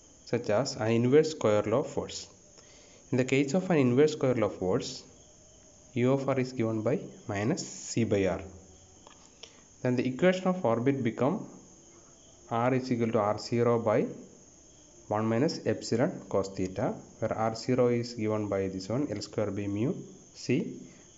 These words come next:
that we learn, learn earlier. So L is equal to mu B V zero, therefore L square is mu B square, mu square B square V zero square divided by mu C, so that we will get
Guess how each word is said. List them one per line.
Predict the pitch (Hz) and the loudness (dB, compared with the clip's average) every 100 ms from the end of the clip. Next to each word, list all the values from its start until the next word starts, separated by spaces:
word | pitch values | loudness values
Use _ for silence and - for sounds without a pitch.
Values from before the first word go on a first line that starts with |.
| - | -4
that | 107 107 | -2 0
we | 107 98 - | -2 -4 -4
learn, | 117 123 127 - 110 | -2 -2 -4 -8 -4
learn | 113 117 113 110 | -2 -2 -4 -4
earlier. | 101 95 117 - - - - - - - - - - - - - - - - - - | -4 -2 -2 -4 -10 -20 -20 -20 -20 -20 -20 -20 -20 -20 -20 -20 -20 -20 -20 -20 -20
So | - - 117 110 113 - - 127 | -10 0 2 4 0 -6 -6 0
L | 120 139 | 4 6
is | 139 131 | 4 2
equal | - 113 | 0 0
to | 127 120 | 2 2
mu | 110 110 | 4 2
B | 113 104 | 2 0
V | 98 | 0
zero, | 92 92 117 175 - - | -2 -2 -2 -4 -8 -8
therefore | 107 104 110 101 | -4 -2 -2 -2
L | 101 | -4
square | - 113 120 | -4 -2 0
is | 131 | -2
mu | 120 104 101 | -2 -2 -2
B | 107 | -2
square, | 101 - 113 160 - - - - - - - | -2 0 0 0 -4 -14 -20 -20 -20 -8 -2
mu | 110 | -2
square | - 123 120 | 0 0 2
B | 113 | 0
square | 110 120 113 | 0 -2 0
V | 98 95 | 0 -2
zero | 104 101 | 0 -2
square | 98 - 120 175 - - - - - - - | -2 -2 0 -2 -6 -18 -20 -20 -20 -20 -8
divided | 107 107 104 | 0 0 2
by | 101 | 0
mu | 98 95 | 2 0
C, | 95 147 190 | 0 -2 -2
so | - 113 | -2 -4
that | 110 107 | -2 -2
we | |
will | 107 | -2
get | - 127 - | 0 -2 -2